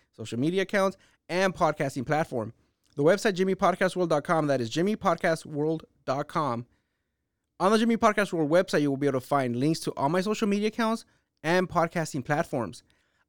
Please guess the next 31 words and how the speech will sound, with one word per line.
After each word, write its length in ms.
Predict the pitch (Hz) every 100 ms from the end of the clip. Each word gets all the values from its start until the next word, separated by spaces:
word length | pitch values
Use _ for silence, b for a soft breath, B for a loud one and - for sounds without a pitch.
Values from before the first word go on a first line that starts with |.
| _
On 180 | 156 202
the 80 | 226
homepage, 480 | 202 220 208 202 156
you 80 |
will 80 | 147
be 60 | 143
able 100 | 131
to 60 |
find 180 | 151 147
a 60 | 131
direct 500 | 123 127 160 196 -
feed 300 | - 180 170
to 160 | -
my 100 | 147
Twitter 240 | 123 160 196
account. 340 | 180 147 117 - _ _ _
You 160 | - 143
will 140 | 135
find 340 | 123 147 170 190
an 120 | 147
interactive 340 | 170 214 214
photo 280 | 208 190 202
gallery 220 | 202 208
with 160 | 202 151
all 200 | 151 196
my 80 | 214
recent 320 | 202 - 170
guests 240 | 165 175
on 260 | - 147 175
the 80 | -
podcast. 640 | 156 165 180 175 117 -